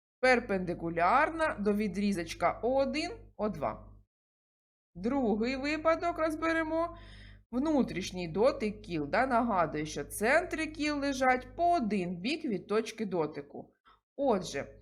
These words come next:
відстань між центрами кіл дорівнює, дорівнює різниці їх радіусів.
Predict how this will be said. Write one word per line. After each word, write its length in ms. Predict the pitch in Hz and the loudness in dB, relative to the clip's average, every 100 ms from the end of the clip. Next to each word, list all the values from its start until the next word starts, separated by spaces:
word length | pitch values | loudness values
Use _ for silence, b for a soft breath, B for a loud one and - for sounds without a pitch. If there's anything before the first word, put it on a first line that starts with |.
| _ - | _ -8
відстань 640 | 214 285 285 277 262 240 | -2 0 0 2 2 4
між 240 | 240 247 - | 2 0 0
центрами 580 | 262 247 254 262 269 | 2 2 0 0 -2
кіл 360 | 277 285 349 453 | -4 -4 -4 -2
дорівнює, 720 | 262 202 233 233 233 233 226 - | 0 0 0 0 0 0 -2 -4
дорівнює 680 | 196 247 226 202 202 262 381 B B - | 0 2 2 0 0 -2 -4 B B -6
різниці 600 | 247 254 254 330 508 277 | 0 0 0 0 -2 -2
їх 220 | 226 294 | -2 0
радіусів. 720 | 214 170 170 151 185 - 147 | 4 4 2 -4 -6 -6 -8